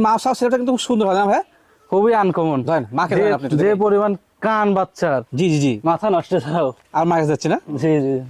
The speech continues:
Speaker 2: ধরো।
Speaker 1: খুবই সুন্দর মানের বাচ্চা দুইটা, পাশাপাশি মাটা ভালো।
Speaker 2: জি।
Speaker 1: ভাই, এই মা চাও সেটার দরদাম কেমন নেবেন বলেন?
Speaker 2: মা চাও সেটআপ ভাইয়া কোনো দামাদামি করা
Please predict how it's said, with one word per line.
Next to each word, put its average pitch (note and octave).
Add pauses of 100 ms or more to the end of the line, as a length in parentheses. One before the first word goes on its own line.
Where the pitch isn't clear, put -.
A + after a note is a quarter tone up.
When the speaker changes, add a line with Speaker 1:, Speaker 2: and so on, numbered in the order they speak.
(100)
Speaker 2:
ধরো। C#3+
Speaker 1:
খুবই E3
সুন্দর F3
মানের E3
বাচ্চা D#3
দুইটা, D#3+ (120)
পাশাপাশি D#3
মাটা D3
ভালো। C#3+ (380)
Speaker 2:
জি। C3+
Speaker 1:
ভাই, G3
এই A3
মা -
চাও B3+
সেটার A#3+
দরদাম A3
কেমন G3+ (100)
নেবেন D3
বলেন? C#3+
Speaker 2:
মা F3 (140)
চাও G#3+ (100)
সেটআপ G3+
ভাইয়া G#3
কোনো G3
দামাদামি F#3
করা D#3+